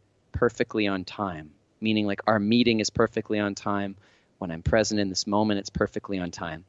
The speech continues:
And so as I was reaching down to pick up this five dollar bill, I remember that saying, and I caught myself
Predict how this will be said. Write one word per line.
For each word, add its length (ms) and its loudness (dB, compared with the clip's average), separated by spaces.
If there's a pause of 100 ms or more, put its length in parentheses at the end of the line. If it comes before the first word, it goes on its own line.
(320)
And 140 0
so 140 6
as 220 0
I 40 4
was 160 2
reaching 320 2
down 200 4
to 60 4
pick 220 0
up 160 -2
this 160 -10
five 300 2
dollar 280 0
bill, 200 -2
I 60 -2
remember 420 -2
that 200 -2
saying, 460 -2 (400)
and 420 -2 (160)
I 140 0
caught 300 2
myself 540 -2